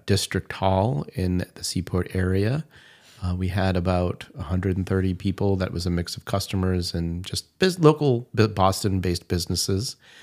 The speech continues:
So it was a whole day event. I ended up, <laughs> I ended up being the one doing all the things,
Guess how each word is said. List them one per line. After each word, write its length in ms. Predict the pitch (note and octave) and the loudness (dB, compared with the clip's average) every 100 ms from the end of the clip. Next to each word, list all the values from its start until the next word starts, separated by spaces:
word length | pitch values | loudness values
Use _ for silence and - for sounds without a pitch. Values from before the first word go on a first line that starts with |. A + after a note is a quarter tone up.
| - | -14
So 60 | - | -4
it 20 | |
was 100 | F#2+ | -2
a 40 | |
whole 220 | E2+ A2 A2 | 2 4 6
day 180 | A2 G#2 | 6 6
event. 400 | F#2+ G2 C3 - _ _ _ _ _ F2+ | 6 4 2 -4 _ _ _ _ _ 0
I 280 | F#2 F#2+ - | 4 4 2
ended 280 | G2+ G2+ G2 | 2 2 4
up, 320 | G2 - - _ _ _ _ _ _ _ _ _ - | 4 2 -12 _ _ _ _ _ _ _ _ _ -10
<laughs> 20 | |
I 640 | - - - - - - C#3 | -10 -10 -18 -18 -8 4 6
ended 200 | G3+ E3 | 8 6
up 120 | A2 | 8
being 180 | B2 A2 | 8 8
the 80 | |
one 200 | G#2+ G#2 | 6 6
doing 280 | F#2 G#2 G#2 | 4 4 6
all 160 | G#2 G#2+ | 6 4
the 100 | G#2+ | 2
things, 540 | - G#2+ A#2+ C3 - | 4 4 2 -2 -6